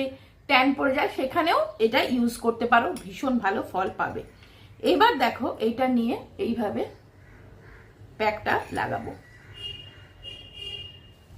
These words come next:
এইভাবে এই প্যাকটা তোমরা সম্পূর্ণ মুখে লাগিয়ে নেবে। দেখো, আমি সারা মুখে এটা লাগিয়ে নিচ্ছি। তোমরা এটা ঘাড়ে, গলায়, পিঠে, হাতে, পায়ে সর্বত্র লাগাতে পারো। সব জায়গার ট্যান তোমাদের নিমেষে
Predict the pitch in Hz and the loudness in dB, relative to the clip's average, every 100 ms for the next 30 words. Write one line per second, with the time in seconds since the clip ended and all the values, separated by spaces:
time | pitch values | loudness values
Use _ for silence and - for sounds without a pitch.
0 | - 262 311 339 370 359 277 294 - 226 | 6 8 10 8 8 6 4 2 4 4
1 | 220 - 247 233 240 240 254 285 - 247 | 4 4 6 6 4 6 6 6 4 2
2 | 233 240 262 254 226 214 - 254 202 190 | 2 0 0 2 0 0 2 6 6 6
3 | 208 202 226 277 202 180 - 247 214 220 | 2 4 2 2 6 4 6 2 4 2
4 | 208 196 214 196 196 214 196 208 175 185 | 4 6 6 2 0 0 4 6 6 6
5 | 196 202 - 247 240 262 269 277 285 269 | 4 0 0 -2 2 6 8 8 8 8
6 | 262 - - - - - 226 220 254 262 | 8 2 -12 -18 -20 -14 -8 8 10 10
7 | 277 247 240 240 254 254 254 254 220 - | 8 8 8 10 10 10 6 -4 -4 0
8 | 254 247 202 214 214 262 262 240 233 240 | 2 4 4 4 4 -2 2 10 10 10
9 | 233 277 302 349 - 320 247 233 247 233 | 6 4 4 2 2 6 6 4 2 2
10 | 254 285 226 247 226 202 226 220 254 - | 2 2 8 8 8 6 6 8 4 4
11 | - 214 220 226 214 208 208 214 208 233 | 2 4 2 0 2 4 6 6 6 8
12 | 262 269 | 8 6